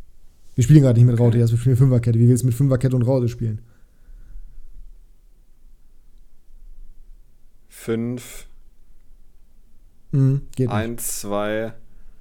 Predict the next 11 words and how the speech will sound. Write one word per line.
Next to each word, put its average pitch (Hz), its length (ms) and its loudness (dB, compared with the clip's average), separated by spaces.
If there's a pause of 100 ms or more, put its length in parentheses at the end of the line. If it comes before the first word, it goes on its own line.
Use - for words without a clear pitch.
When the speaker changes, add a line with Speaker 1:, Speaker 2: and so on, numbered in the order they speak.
(480)
Speaker 1:
Mhm. 120 360 0 (500)
Speaker 2:
zwei. 101 340 -6
Speaker 1:
Eins 123 180 0
eins. 120 420 0
Speaker 2:
<laughs> - 60 -20
Speaker 1:
Ja, - 260 2 (560)
mhm. 110 100 -2 (460)
Speaker 2:
Ja. 110 180 -6 (720)
Speaker 1:
Nee, 147 220 4
er 143 160 4
hat 190 260 2